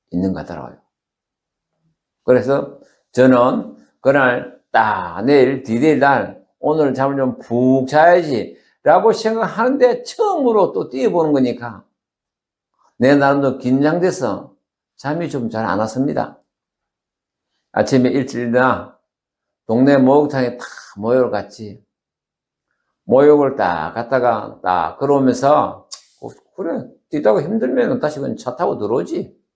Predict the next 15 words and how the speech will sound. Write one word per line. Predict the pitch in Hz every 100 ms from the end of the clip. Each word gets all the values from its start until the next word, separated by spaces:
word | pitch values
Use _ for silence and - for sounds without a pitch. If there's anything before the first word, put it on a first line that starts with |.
| _ _ _ _ _
라고 | - 214 262 285
하고 | 240 247 262 262 - - _ _
뚝 | 359 262
집에 | 254 302
오는데 | 302 294 294 -
그 | 196 214
당시에 | 208 190 202 -
우리 | 160 151
집이 | 160 139
주택인데, | 180 156 135 117 101 90 - -
어이구, | 131 131 135 127 123 110 92 - _ _ _ _ _ -
주택 | 156 151 117
앞에 | 110 - 95 73 - _ _ _ _ _ _ _ _ _ _ -
우리 | 113 120 110 - -
직원들, | - 131 139 127 107 80 -